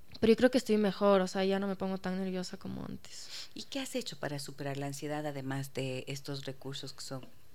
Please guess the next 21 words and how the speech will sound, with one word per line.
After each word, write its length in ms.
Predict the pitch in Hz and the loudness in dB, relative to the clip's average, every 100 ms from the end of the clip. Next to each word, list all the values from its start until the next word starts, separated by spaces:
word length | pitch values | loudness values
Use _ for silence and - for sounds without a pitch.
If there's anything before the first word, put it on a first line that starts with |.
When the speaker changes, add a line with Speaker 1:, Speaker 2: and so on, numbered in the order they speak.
| - - - - | -14 -14 -12 -6
Speaker 1:
Es 80 | - | 4
que 100 | 240 | 8
yo 100 | 262 | 8
en 80 | 285 | 8
verdad, 280 | 269 247 262 | 8 8 8
Speaker 2:
médicos? 320 | 254 - - - - | 0 -10 -10 -12 -8
Speaker 1:
o 100 | - | -4
sea, 160 | 214 220 | 2 4
yo, 320 | 220 220 240 - - - - | 6 4 2 -2 -14 -12 -4
yo 120 | 214 | -2
soy 100 | 220 | -2
fiel 240 | - 214 | 0 0
creyente 380 | 214 214 208 226 | 2 0 2 2
de 120 | 214 | 2
que 120 | 196 196 | 2 -2
la 100 | 196 | -2
tartamudez 960 | 190 190 196 190 196 202 214 - - - - - - - - | -4 -4 -4 0 0 0 -2 -8 -10 -14 -14 -14 -14 -8 -4
no 100 | 208 | -2
se 140 | 220 | -2
cura, 260 | - 196 190 | 2 4 4
obviamente, 580 | 190 180 180 - 214 | 4 2 0 0 -4